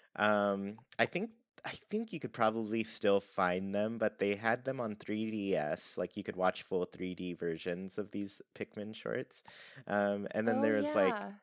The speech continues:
Speaker 1: H D ones that you could watch too. Um,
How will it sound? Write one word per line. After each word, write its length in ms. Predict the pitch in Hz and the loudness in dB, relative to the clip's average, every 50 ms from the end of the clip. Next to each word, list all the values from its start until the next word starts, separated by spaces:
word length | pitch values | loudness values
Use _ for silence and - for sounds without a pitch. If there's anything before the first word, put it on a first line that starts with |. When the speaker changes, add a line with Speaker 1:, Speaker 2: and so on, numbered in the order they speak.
| _ _ _ - | _ _ _ -4
Speaker 1:
H 300 | - 110 107 104 - - | -2 -2 -2 -2 -4 -8
D 220 | - 101 95 92 87 | -4 -2 -2 -2 0
ones 560 | 85 82 76 73 - - 50 - - - - | -2 -2 -4 -6 -8 -10 -12 -12 -10 -8 -6
that 140 | - 90 64 | -4 -4 -4
you 120 | - - | -6 -10
could 140 | - - 87 | -8 -8 -6
watch 360 | 87 76 71 - - - - | -4 -4 -4 -4 -4 -6 -8
too. 240 | - - 101 85 78 - - - _ _ - - - | -6 -4 -4 -4 -4 -4 -8 -12 _ _ -14 -8 -6
Um, 460 | 95 95 92 92 92 92 90 90 | -4 -2 -2 -2 -2 -4 -6 -8